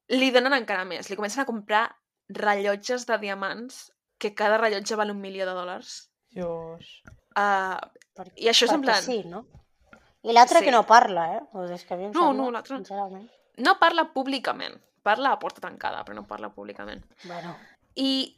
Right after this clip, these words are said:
Speaker 1: bueno, tècnicament, el Bhagwan parlava, en principi, només amb la Sheila,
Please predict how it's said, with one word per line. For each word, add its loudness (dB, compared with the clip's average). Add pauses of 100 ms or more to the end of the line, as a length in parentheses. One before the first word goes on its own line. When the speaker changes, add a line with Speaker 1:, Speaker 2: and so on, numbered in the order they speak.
(120)
Speaker 1:
bueno, 8
tècnicament, 0
el 2
Bhagwan 0
parlava, 2
en -6
principi, -10 (300)
només -6
amb -2
la -2
Sheila, -2